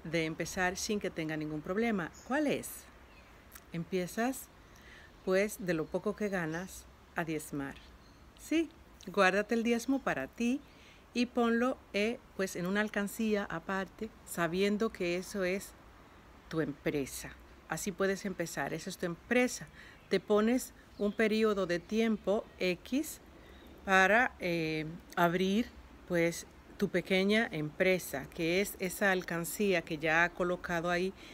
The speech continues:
delante de ti, en tu mesa de noche o donde tú la veas, para que vaya, ahí está creciendo tu empresa. Un diez por ciento de lo que ganas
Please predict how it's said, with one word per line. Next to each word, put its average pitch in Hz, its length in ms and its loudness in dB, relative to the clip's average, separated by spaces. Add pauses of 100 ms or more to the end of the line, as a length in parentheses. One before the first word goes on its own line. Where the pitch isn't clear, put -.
(140)
delante 156 480 0
de 170 120 0
ti, 214 280 0
en 175 80 0
tu 151 160 -6
mesa 165 340 -2
de 175 220 0
noche 214 420 0
o 160 80 -2
donde 151 220 -2
tú 185 140 -4
la 196 140 4
veas, 202 460 0
para 147 160 -4
que - 120 -16
vaya, 170 280 0 (380)
ahí 165 180 4
está 220 420 6
creciendo 233 600 0
tu 180 200 -4
empresa. 143 720 -6 (1400)
Un 269 220 8
diez 220 260 4
por 170 220 -2
ciento 165 460 -2
de 139 100 -4
lo 139 160 -8
que 143 160 -6
ganas 262 560 4